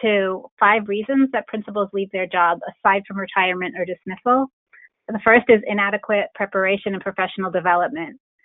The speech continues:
We see greater principal retention in districts with high quality preparation programs that carefully select and deeply prepare principals for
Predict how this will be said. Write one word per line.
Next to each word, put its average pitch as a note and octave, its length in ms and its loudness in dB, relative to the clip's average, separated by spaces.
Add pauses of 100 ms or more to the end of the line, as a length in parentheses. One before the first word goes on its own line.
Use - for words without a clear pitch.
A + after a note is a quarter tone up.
(120)
We G#3+ 160 -6
see A3 100 -6
greater G#3+ 300 -2
principal G#3+ 480 -4
retention G3+ 540 -6
in F#3 120 -8
districts G3 480 -4
with F#3 160 -6 (100)
high G#3 220 2
quality A3 400 2
preparation G3 560 -2
programs F3+ 520 -6 (100)
that F#3 100 -6 (140)
carefully A3+ 460 2
select G3+ 340 -4 (160)
and F#3+ 260 -10 (320)
deeply A3 320 -6
prepare G#3 440 -2
principals G#3+ 600 -4
for G3+ 120 -2